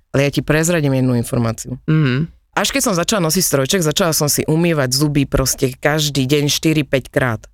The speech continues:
Speaker 2: Mhm.
Speaker 1: Ale niekedy sa mi stalo predtým, že som si neumýla aj dva alebo tri dni zuby. Proste
Speaker 2: No, že to
Speaker 1: mne
Speaker 2: je
Speaker 1: sa ako keby
Speaker 2: normálne.
Speaker 1: nešpinili.
Speaker 2: No.
Speaker 1: Ako keby proste nepotrebovala som, n-, ne, nesmrdelo zubky, niečo toto. Ja naozaj klopem teraz, musím klopať,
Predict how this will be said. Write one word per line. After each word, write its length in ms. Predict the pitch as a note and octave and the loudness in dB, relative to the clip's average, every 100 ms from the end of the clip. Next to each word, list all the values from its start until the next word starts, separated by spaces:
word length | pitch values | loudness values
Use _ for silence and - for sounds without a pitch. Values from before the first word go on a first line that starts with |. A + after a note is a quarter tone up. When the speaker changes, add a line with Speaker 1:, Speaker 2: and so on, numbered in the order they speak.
| - | -2
Speaker 2:
Mhm. 560 | D3+ D3+ C3+ E3 G#3 | 2 2 2 0 -2
Speaker 1:
Ale 240 | - C#3 C#3 | -2 0 0
niekedy 400 | D3+ G3+ C4+ A#3+ | 0 0 0 2
sa 160 | A#3 | 2
mi 120 | G3 | 0
stalo 360 | D3 - B2+ D#3+ | 0 0 0 0
predtým, 560 | G3+ B2+ B2+ G3 A#3+ C4 | -2 -2 0 2 2 0
že 220 | D3+ F#3 | -2 0
som 80 | G#3 | 0
si 160 | - | 2
neumýla 360 | D3+ E3 E3+ D#3 | 0 2 0 0
aj 160 | - C3+ | 0 -2
dva 160 | C#3 | 0
alebo 260 | D3+ C#3+ C#3 | -2 -2 -2
tri 240 | C#3 D3+ | -2 0
dni 160 | D#3 D3+ | 0 0
zuby. 280 | C#3 C#3 B2+ | 0 0 0
Proste 180 | - - | 0 0
Speaker 2:
No, 80 | F#3 | 2
že 120 | D#3 | 2
to 60 | D#3 | 2
Speaker 1:
mne 100 | E3 | 2
Speaker 2:
je 40 | |
Speaker 1:
sa 100 | A#2+ | 2
ako 180 | - D#3+ D#3 | 2 2 2
keby 140 | D3 C#3 | 2 2
Speaker 2:
normálne. 140 | F3 | 2
Speaker 1:
nešpinili. 580 | F3+ - E3+ C#3 A#2+ B2 - _ | 0 0 2 2 2 -2 -6 _
Speaker 2:
No. 160 | D#3 D3 D3+ | 0 2 2
Speaker 1:
Ako 160 | F3 | 0
keby 220 | E3 E3+ D#3+ | 0 0 0
proste 540 | D#3+ D#3+ - D#3 D3+ | 0 0 2 2 2
nepotrebovala 680 | D#3+ D#3+ F3 - D3+ D3 C#3 | 0 0 -2 0 0 0 0
som, 200 | C#3+ C#3+ C#3+ | 0 2 0
n-, 80 | C#3 - G#2 G#2+ | 0 -2 -2 -2
ne, 180 | - C3+ | 0 2
nesmrdelo 500 | A#2 C3 F3+ F3 F3+ | 2 2 0 2 2
zubky, 320 | E3 E3 - | 0 -2 -2
niečo 240 | D3 C3+ D#3+ | 0 0 0
toto. 280 | B2 B2 A3+ - - _ | -2 -2 -2 -6 -20 _
Ja 260 | D3+ C#3+ B2 | 0 0 2
naozaj 400 | C#3+ E3+ E3+ B2+ | 0 0 0 -2
klopem 400 | B2+ A#2 C3 C3+ | -2 0 0 0
teraz, 400 | D3 E3+ A#3+ - | 0 0 -2 0
musím 280 | C3+ A#2 | 0 0
klopať, 400 | A2 A#2+ C3 G#3 | 0 0 0 -2